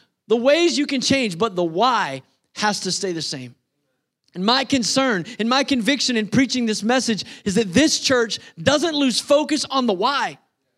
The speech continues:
Why he's called us to evangelize the lost. <clears throat> You know, when I was a teenager, I was a part of a clown ministry. That's right, clown ministry. <laughs>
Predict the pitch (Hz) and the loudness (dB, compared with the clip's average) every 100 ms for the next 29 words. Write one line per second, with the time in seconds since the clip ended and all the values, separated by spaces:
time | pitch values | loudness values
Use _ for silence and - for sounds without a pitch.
0 | _ _ _ _ _ _ - 285 339 311 | _ _ _ _ _ _ -2 2 2 2
1 | 262 - - 226 196 165 139 - - _ | 2 0 0 0 0 -4 -8 -10 -12 _
2 | _ _ _ _ _ _ - 269 233 240 | _ _ _ _ _ _ 0 2 4 2
3 | 233 214 214 196 170 185 165 127 - - | 0 2 2 0 -2 -4 -4 -6 -12 -14
4 | - _ _ _ _ - - 240 156 180 | -18 _ _ _ _ -18 -14 -14 -10 -4
5 | 247 226 254 285 220 180 240 254 247 240 | 0 0 0 -2 -6 -4 0 0 0 -2
6 | 262 254 _ - - _ _ _ _ _ | -6 -8 _ -20 -20 _ _ _ _ _
7 | _ - 269 233 - 247 233 185 170 - | _ 0 2 2 2 2 2 0 -4 -2
8 | 220 214 175 151 131 - - _ _ _ | 0 0 0 -4 -6 -10 -16 _ _ _
9 | _ _ _ _ _ _ _ _ _ _ | _ _ _ _ _ _ _ _ _ _
10 | _ _ _ - 185 202 147 131 147 185 | _ _ _ -4 -2 0 -2 -4 -2 0
11 | 190 190 190 180 _ _ _ 165 185 175 | 2 2 0 -6 _ _ _ 0 2 2
12 | - - 120 - _ _ _ _ _ _ | -2 -8 -14 -18 _ _ _ _ _ _
13 | _ _ _ _ _ _ _ _ - | _ _ _ _ _ _ _ _ -4